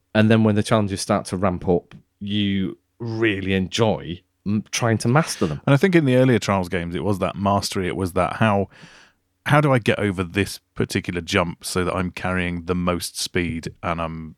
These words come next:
Speaker 2: I'm not losing too much in height and, and various other
Speaker 1: Yeah.
Speaker 2: things to, to really nail that time. And with the contracts element having been brought in and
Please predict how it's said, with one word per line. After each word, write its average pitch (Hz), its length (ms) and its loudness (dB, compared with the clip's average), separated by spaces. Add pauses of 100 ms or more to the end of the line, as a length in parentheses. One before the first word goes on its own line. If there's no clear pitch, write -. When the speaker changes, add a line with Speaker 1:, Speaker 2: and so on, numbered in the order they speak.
(100)
Speaker 2:
I'm 87 220 -8
not 87 240 -6
losing 82 380 -6
too 90 240 0
much - 560 -6 (260)
in 85 160 -2
height - 500 -6
and, 78 240 -12 (260)
and 85 220 -14
various 78 300 -8
other 87 120 0
Speaker 1:
Yeah. 82 40 -2 (160)
Speaker 2:
things 80 180 -8
to, 78 220 -8 (140)
to 92 140 -2
really 87 280 -2
nail 87 320 -2
that 82 200 -8
time. 80 460 -2 (1200)
And 120 100 -2
with 139 120 -2
the 147 80 -2
contracts 170 500 2
element 98 280 2
having 92 220 -2
been 92 200 -2
brought 92 300 0
in 90 320 0
and 90 360 -2